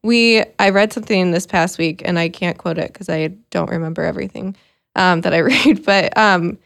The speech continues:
he talked about having the D N A of Christ. When we actually have Christ living in us, we get to exhibit his attributes. And so, and we get the body of Christ. So we're not doing it alone.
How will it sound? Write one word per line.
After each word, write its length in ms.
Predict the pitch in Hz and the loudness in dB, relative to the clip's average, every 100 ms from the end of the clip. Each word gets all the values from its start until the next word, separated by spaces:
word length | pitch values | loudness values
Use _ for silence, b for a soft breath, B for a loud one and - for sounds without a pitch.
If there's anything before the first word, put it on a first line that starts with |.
| _ _ _ - | _ _ _ -4
he 80 | 240 | -2
talked 320 | 254 220 226 | 2 0 0
about 440 | 220 202 190 175 - | 2 4 4 4 0
having 400 | 208 220 226 233 | 0 2 2 2
the 120 | 180 | 0
D 240 | 185 196 | 0 0
N 140 | 196 175 | 2 2
A 160 | 175 | 2
of 180 | 160 175 | 0 -2
Christ. 380 | - - - - | -4 -2 -2 0
When 100 | 208 | 2
we 120 | 202 | 2
actually 440 | - 202 - 240 233 | 2 0 0 0 0
have 500 | 214 185 165 190 - | 2 2 2 -2 -12
Christ 480 | - 202 208 220 202 | -2 0 0 -2 -4
living 260 | 190 180 | -2 0
in 160 | 170 180 | 0 0
us, 380 | 165 180 - - _ _ _ | 0 -4 -8 -20 _ _ _
we 120 | 220 214 | 0 2
get 180 | 214 | 2
to 80 | 214 | 2
exhibit 540 | 208 196 190 190 190 185 | 0 0 0 2 2 0
his 360 | 202 180 175 - | 0 0 -2 -4
attributes. 680 | 165 160 170 170 160 - | -2 -2 -6 -6 -6 -4
And 160 | 190 196 | -2 0
so, 380 | 214 196 185 185 b b b - | 2 4 4 0 b b b -4
and 160 | 202 196 | 0 2
we 180 | 233 220 | 2 2
get 400 | 226 233 - - | 2 2 0 -2
the 80 | |
body 300 | 190 190 190 | 2 4 4
of 120 | 180 180 | 2 0
Christ. 340 | - 156 190 | 0 0 0
So 120 | 208 | 2
we're 140 | 208 226 | 4 4
not 320 | 208 226 208 | 4 2 2
doing 220 | 185 175 | 0 0
it 100 | 160 | 0
alone. 340 | 156 127 156 | -2 -4 -6